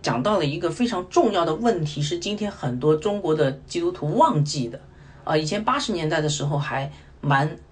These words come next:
提倡，但是今天其实在城里里面的教会很多人都忘记了哈。什么事情呢？就是叫教会的使命。啊，教会的使命到底是什么？所以弟兄姐妹，教会使命是什么？知道吗？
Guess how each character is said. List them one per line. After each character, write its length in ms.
提 160
倡， 200
但 200
是 160
今 160
天 300
其 160
实 140
在 140
城 220
里 140
里 60
面 200
的 80
教 220
会 140
很 160
多 140
人 100
都 100
忘 260
记 160
了 120
哈。 120
什 180
么 80
事 200
情 200
呢？ 100
就 120
是 120
叫 180
教 340
会 260
的 100
使 460
命。 320
啊， 180
教 280
会 140
的 100
使 360
命 260
到 160
底 80
是 100
什 220
么？ 100
所 120
以 40
弟 80
兄 160
姐 100
妹， 140
教 160
会 100
使 160
命 160
是 60
什 100
么？ 160
知 100
道 140
吗？ 220